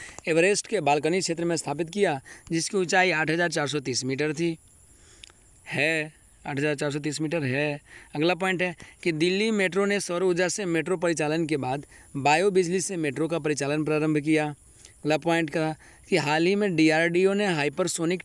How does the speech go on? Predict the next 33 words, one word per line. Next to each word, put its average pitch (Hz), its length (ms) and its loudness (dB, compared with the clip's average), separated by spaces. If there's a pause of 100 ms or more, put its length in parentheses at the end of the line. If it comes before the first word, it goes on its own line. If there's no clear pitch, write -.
टेक्नोलॉजी 175 680 2
डेमोन्स्ट्रेटर 165 960 0
व्हीकल 147 560 0 (500)
यानी 170 160 0
कि - 160 -4 (100)
एचएसटी 175 560 -2
डीवी 160 300 2
का 170 160 0
परीक्षण 147 560 0 (340)
अब्दुल 160 340 0
कलाम 170 340 0
द्वीप 143 220 -2 (100)
ओडिशा 131 320 -2
से 151 180 -8
किया। 151 300 0 (640)
फिर 208 120 2
अगला 180 240 2
पॉइंट 190 380 0
था 156 140 0 (300)
कि 170 80 0
भारत 156 300 0
सरकार 147 400 -2
द्वारा 165 360 2 (340)
इजराइल 156 340 0
से 196 140 -6
सौ 185 240 -4
से 196 140 -4
अधिक 170 260 -2
स्पाइस 151 480 -4
बम 143 300 0
खरीदने 135 380 0
के 139 80 -4
लिए 160 180 0